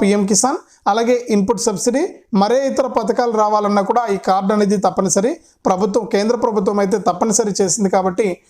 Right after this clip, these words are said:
ఈ కార్డుకు మీరు అప్లై చేసుకుని మ-, ఈ నెల ముప్పై లోపు తప్పకుండా వచ్చే నెల మే నెలలో ఈ యొక్క రెండు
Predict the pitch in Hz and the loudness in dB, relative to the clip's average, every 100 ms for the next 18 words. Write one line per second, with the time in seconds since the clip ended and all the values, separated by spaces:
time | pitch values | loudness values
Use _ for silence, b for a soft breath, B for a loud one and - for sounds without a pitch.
0 | b - 196 190 214 226 226 220 185 208 | b -4 0 0 0 0 2 2 2 0
1 | 202 196 175 - 220 185 - b b 208 | 2 0 0 0 0 0 -4 b b 0
2 | 190 190 202 208 190 214 202 196 214 208 | 2 2 2 0 0 0 0 0 0 0
3 | 175 180 180 214 240 226 220 185 185 220 | -2 -2 -2 0 0 0 0 0 0 0
4 | 214 196 180 190 214 220 214 196 - B | 2 0 2 2 2 2 2 0 -2 B
5 | B 196 190 196 190 220 | B -2 0 0 2 0